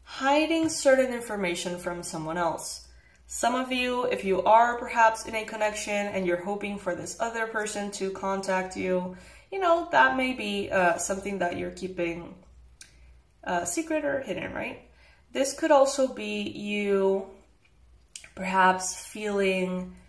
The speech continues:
like hiding a relationship or a love, or you, um, trying to hide something or get away with something.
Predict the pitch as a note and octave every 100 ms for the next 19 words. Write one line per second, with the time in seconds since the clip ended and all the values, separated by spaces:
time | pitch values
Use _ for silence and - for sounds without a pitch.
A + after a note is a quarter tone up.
0 | _ - F#3 F3+ F3+ - G3+ G3+ A3 A3
1 | A3 A3 A3 A3 - - - - - _
2 | _ G#3+ G#3+ G#3 G3+ G3+ G3 G#3 G3+ G#3
3 | G3+ G3 - - F#3 F3 E3+ E3+ F#3+ G3
4 | F#3+ F#3+ F#3 F#3 - F3+ E3+ E3+ - -
5 | - - _ - - - - _ - G3
6 | G3+ G3+ G3 F#3+ F#3+ F#3 F#3 F3+ E3+ -
7 | F#4+ F#4+ - G3+ G#3 - A#3+ A#3+ B3 B3
8 | A#3 - F#3+ F#3+ F3+ E3 F3+ A3 - C#4+
9 | C#4+ D#4 D#4 D#4+